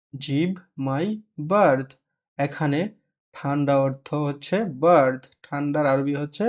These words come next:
বার্থ। পানি এর আরবি হচ্ছে মাই বা ময়া। মাই বা ময়া। আরবিতে মাই বা ময়া এর অর্থ হচ্ছে পানি। বিভিন্ন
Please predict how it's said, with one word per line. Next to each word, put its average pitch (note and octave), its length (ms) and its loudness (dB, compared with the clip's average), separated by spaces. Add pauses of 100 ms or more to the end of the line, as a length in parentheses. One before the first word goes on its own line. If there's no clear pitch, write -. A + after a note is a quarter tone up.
(440)
বার্থ। C#3 540 2 (680)
পানি D3+ 320 0 (220)
এর C3+ 160 -2
আরবি C3+ 340 -2
হচ্ছে D3 300 -6 (120)
মাই C3+ 380 -2
বা C3+ 320 -2
ময়া। F3+ 400 0 (240)
মাই C#3+ 320 -4 (200)
বা C#3+ 160 0 (640)
ময়া। D#3 480 0 (720)
আরবিতে C#3 500 -2 (600)
মাই C3+ 360 0
বা D#3 300 0
ময়া C3+ 400 0 (220)
এর C3+ 140 -4
অর্থ C3 340 -2
হচ্ছে C#3 380 -6 (200)
পানি। F#3+ 300 0 (140)
বিভিন্ন C#3+ 380 -2